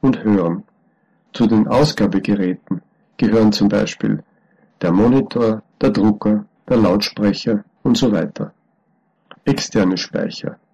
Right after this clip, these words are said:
Das sind Ein- und Ausgabegeräte, die die langfristige Datenspeicherung von gro-, von großen Datenmengen übernehmen. Zu externen Speichern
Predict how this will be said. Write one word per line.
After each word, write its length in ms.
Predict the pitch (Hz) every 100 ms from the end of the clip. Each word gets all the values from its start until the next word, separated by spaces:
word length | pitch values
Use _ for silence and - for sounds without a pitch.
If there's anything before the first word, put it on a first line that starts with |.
| _ - _ _ -
Das 180 | 120
sind 260 | 123 107 -
Ein- 320 | 107 107 139
und 180 | 160 139
Ausgabegeräte, 1120 | 104 104 - 107 98 107 110 101 101 104 123 - - - - - -
die 80 | 107
die 140 | 110
langfristige 1120 | 98 92 113 113 - 127 - 139 107 143 120 _ -
Datenspeicherung 1080 | 90 101 120 110 - 107 107 120 123 117
von 220 | - 101 104
gro-, 300 | 107 117 - - - -
von 240 | 107 98
großen 640 | 104 107 123 123 139 127 - -
Datenmengen 680 | 90 101 120 113 107 117 107
übernehmen. 640 | 120 127 104 90 85 92 - _ _ _ _ _ _ _ _ _ _ -
Zu 140 | -
externen 540 | 147 - - 107 98
Speichern 680 | 98 - 92 98 - 131 151